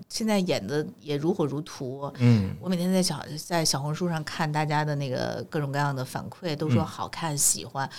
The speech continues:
Speaker 1: 我自己特别高兴，与有荣焉，然后每天在朋友圈里为他们默默打 call 支持，然后也买了好多票，真，
Speaker 2: 嗯。
Speaker 1: 真自费就是买票送给各地的亲朋好友，就让大家去看，
Speaker 2: 让他们去看。
Speaker 1: 对，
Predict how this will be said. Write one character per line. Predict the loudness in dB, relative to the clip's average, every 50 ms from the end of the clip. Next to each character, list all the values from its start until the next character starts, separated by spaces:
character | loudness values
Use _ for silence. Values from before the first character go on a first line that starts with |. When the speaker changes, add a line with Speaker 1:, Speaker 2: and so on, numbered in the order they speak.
| -16 -16 -16
Speaker 1:
我 | -14 -10 -4
自 | 0
己 | 0 0
特 | 0 0
别 | -4 -2
高 | 0 0 2 2
兴， | 2 2 2 0 0 -2 -4 -6
与 | -8 -8 -10 -10 -10
有 | -10 -10 -12 -12 -14
荣 | -16 -16 -14
焉， | -10 -6 -4 -4
然 | -2
后 | -2 -2
每 | -2
天 | 0 0
在 | 0 0 0
朋 | 0 0
友 | 0
圈 | 2 2 2 2
里 | 4
为 | 4 4 2
他 | 2 2
们 | 0 0 0
默 | 2 2 2
默 | 4 4 4 4 6
打 | 4 4 2
call | 0 -2 0 0 0
支 | 0 -2 -2 -2
持， | 0 0 0 0 -2 -4 -6 -8 -8 -8 -8 -10 -10 -10 -8 -6
然 | -2 0
后 | 2 2
也 | 4 4 4
买 | 6 4 4
了 | 4 2
好 | 0 0 -2 -2 0
多 | 2 0 0
票， | 2 4 4 6 6 4 2 -2
真， | 2 4 6 6
Speaker 2:
嗯。 | 6
Speaker 1:
真 | 6 4 4
自 | 4 4 4
费 | 4 6 4 4 6
就 | 4 4
是 | 4 2 -2 -4 -8 2 6
买 | 8 8 8
票 | 8 6 6 6 6 6
送 | 2 2 2 2
给 | 2 2 2 2
各 | 6 8 8 8
地 | 10 8 4
的 | 4 4
亲 | 4 4 4 4 4 2 -2
朋 | -4 -4 -4 -4
好 | -4 -2 -2 0 0
友， | 0 -2 -2
就 | 2 4
让 | 4 6
大 | 8 8 8
家 | 8 6
去 | 6 4 2 2
看， | 2 2 2
Speaker 2:
让 | 2
他 | 2 2
们 | 0 -2
去 | -6
看。 |
Speaker 1:
对， | -6 -4 -4 -4 -4